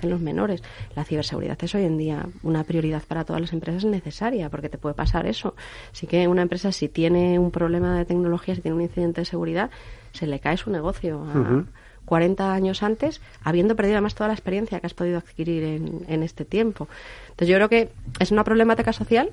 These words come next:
Speaker 1: en la que se está trabajando, pues eso, a todos los niveles. Y, y trabajar con, con Fundación Adelias o tener el placer también a nivel personal de, de colaborar con gente como Samira,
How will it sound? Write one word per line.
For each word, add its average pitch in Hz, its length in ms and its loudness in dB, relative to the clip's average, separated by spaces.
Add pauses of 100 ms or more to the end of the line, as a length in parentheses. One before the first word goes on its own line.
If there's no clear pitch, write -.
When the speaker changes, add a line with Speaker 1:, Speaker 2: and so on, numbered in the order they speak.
Speaker 1:
en 160 160 0
la 143 120 0
que - 140 -14
se - 120 -14
está 160 240 -2
trabajando, 156 520 -6
pues 156 160 -6
eso, 170 140 -4
a 151 60 -2
todos 160 260 -2
los 160 160 -2
niveles. 165 420 0 (580)
Y, 160 400 4 (520)
y 175 240 4
trabajar 175 400 8
con, 214 380 6
con 208 180 2
Fundación 202 420 2
Adelias 196 500 2
o - 120 10
tener 170 320 6
el 185 100 4
placer 180 280 -2
también 175 260 4
a 170 40 4
nivel 170 260 4
personal 175 580 2
de, 156 260 -2
de 156 100 -2
colaborar 151 300 0
con 175 120 0
gente 180 200 2
como 180 140 2
Samira, 180 360 0